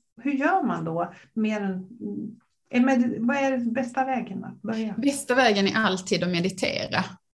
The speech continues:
Speaker 2: Och
Speaker 1: Mm.
Speaker 2: jag tänker att bästa vägen till allt är att meditera egentligen,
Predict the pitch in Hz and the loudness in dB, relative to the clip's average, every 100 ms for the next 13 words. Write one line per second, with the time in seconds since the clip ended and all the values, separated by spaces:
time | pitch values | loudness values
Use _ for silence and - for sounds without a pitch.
0 | - 196 196 175 175 175 - 208 208 208 | 4 8 8 6 0 -4 0 2 4 4
1 | 220 220 - - 220 - - 202 196 190 | 2 0 -10 -2 -2 0 2 4 6 6
2 | 185 190 202 - 180 180 196 180 220 - | 4 0 -2 0 0 4 4 4 0 -2
3 | 240 196 180 170 196 - - - - - | 2 2 2 0 0 0 0 0 -4 -6
4 | _ - 175 170 - 226 | _ 2 2 2 4 8